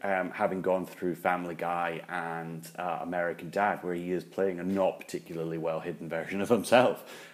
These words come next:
Um, and that's very funny when you think that he's, you know, the great thespian actor who has the voice of just authority. It's, it's brilliant. Um,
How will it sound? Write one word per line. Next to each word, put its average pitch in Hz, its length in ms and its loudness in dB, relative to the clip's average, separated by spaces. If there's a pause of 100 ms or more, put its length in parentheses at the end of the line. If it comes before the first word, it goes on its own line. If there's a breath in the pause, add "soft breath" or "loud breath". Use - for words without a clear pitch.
(100 loud breath)
Um, 95 280 2 (640 loud breath)
and 131 120 6
that's 131 160 4
very 139 240 6
funny 170 260 6
when 98 140 2
you 95 80 0
think 101 260 -2
that 92 100 -2
he's, 90 300 -6 (280 loud breath)
you 107 80 -4
know, 87 100 0
the 82 100 -6
great 101 400 6
thespian 92 640 -2
actor 80 580 -4
who 85 100 -4
has 87 240 0
the - 80 -14
voice 90 380 0
of 78 80 -14
just - 240 -12
authority. 95 640 4
It's, 101 240 -4
it's 92 160 -4
brilliant. 113 520 10 (480 loud breath)
Um, 113 300 6